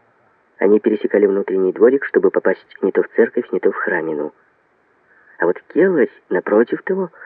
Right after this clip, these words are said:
явно решил преследовать травщика. Вильгельма же в первую очередь волновало то, что могло произойти в лаборатории. Взвесив все это, я понял, что надо идти за этими двумя. И в то же время хотелось бы знать,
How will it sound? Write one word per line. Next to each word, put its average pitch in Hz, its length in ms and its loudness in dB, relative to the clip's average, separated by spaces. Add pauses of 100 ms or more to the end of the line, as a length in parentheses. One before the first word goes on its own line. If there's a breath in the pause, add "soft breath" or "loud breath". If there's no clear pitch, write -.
(260 loud breath)
явно 147 340 2
решил 156 320 2
преследовать 135 540 -2 (100)
травщика. 76 680 -2 (880)
Вильгельма 123 600 0
же 151 100 -2
в - 100 -12
первую 135 320 2
очередь 135 460 -2
волновало 113 420 4
то, 139 260 -2 (400 loud breath)
что - 180 2
могло 113 260 2
произойти 113 460 0
в 117 60 -2
лаборатории. 113 720 -2 (520 soft breath)
Взвесив 123 500 0
все - 160 2
это, 117 220 2
я 113 100 4
понял, 120 280 2
что - 180 -2
надо 104 240 2
идти 104 300 -4 (240 soft breath)
за 98 120 -2
этими 104 260 0
двумя. 90 340 -8 (800)
И 87 80 0
в - 20 -16
то 123 100 2
же 131 80 2
время 127 220 2
хотелось 120 360 0
бы 113 140 0
знать, 107 240 -2